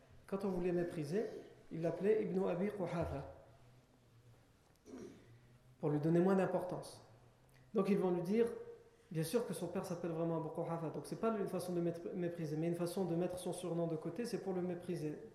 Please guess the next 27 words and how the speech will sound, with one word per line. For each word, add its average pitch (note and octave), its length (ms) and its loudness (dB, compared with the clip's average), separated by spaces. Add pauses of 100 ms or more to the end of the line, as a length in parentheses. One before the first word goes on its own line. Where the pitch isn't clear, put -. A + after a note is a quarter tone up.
c'est - 160 -18
pour E3 160 -2
lui D#3 140 0
donner E3 200 2
moins E3+ 140 2
d'importance. - 560 -6 (280)
Donc E3 120 -2
ils F3 160 0
disent G3 340 0 (260)
qu'Allah F#3+ 300 6
maudisse F#3+ 460 4
le G3 80 4
fils F#3 240 -2
d'Abu F#3 260 2
Quhafa. F#3 440 0 (1700)
فإنه F3+ 400 4
لا G3 120 4
يقري G3+ 320 4
الضيف G#3+ 360 2 (300)
ولا F#3+ 180 4
يدفع F#3+ 340 2
الضيم. D#3 400 0 (1200)
Il F3+ 360 4
n'honore F#3 460 6
pas - 640 2
les D#3 300 0
hôtes, - 420 2